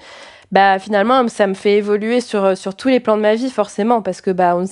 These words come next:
on est une seule et même personne, comme je disais précédemment, et, bah, voilà, ça fait évoluer sur, euh, ma relation aux autres, euh, dans mon activité professionnelle, évidemment,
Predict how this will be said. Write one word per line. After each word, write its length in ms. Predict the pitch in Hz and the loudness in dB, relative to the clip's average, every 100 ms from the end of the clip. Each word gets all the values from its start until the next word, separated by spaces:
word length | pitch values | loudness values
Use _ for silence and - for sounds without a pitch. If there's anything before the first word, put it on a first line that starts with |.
| - | -6
on 120 | 190 | -2
est 80 | 190 | 0
une 80 | 202 | -2
seule 220 | 196 214 | 0 0
et 40 | |
même 200 | 196 190 | 0 -2
personne, 440 | 190 190 - 262 247 | -2 -4 -2 -2 0
comme 200 | 202 190 | -4 -6
je 60 | |
disais 280 | 180 180 196 | -8 -4 -4
précédemment, 640 | 196 196 202 190 196 254 233 | -4 -6 -2 0 0 2 0
et, 180 | 185 - - - - _ - | -2 -6 -16 -20 -20 _ -2
bah, 80 | 185 | 2
voilà, 260 | 208 240 | 2 2
ça 160 | 233 196 | 0 -4
fait 160 | - | -2
évoluer 440 | 196 196 202 214 214 | -4 -4 -2 0 0
sur, 260 | - 196 | 0 -2
euh, 300 | 185 180 180 175 - - - - | 2 2 0 -2 -8 -20 -8 0
ma 140 | 185 | 0
relation 480 | 196 196 196 - 208 | 2 0 0 -2 0
aux 200 | 226 226 | 0 2
autres, 520 | 247 240 240 240 208 | 2 2 2 0 0
euh, 460 | 190 185 185 185 180 | 2 2 2 0 -2
dans 160 | 185 | -2
mon 120 | 185 | 0
activité 500 | 185 185 - 190 190 | -2 -2 -6 -6 -2
professionnelle, 680 | 196 - 190 196 233 254 247 | -2 0 -2 -2 0 2 2
évidemment, 680 | 208 185 180 185 208 226 | 0 -2 0 0 2 0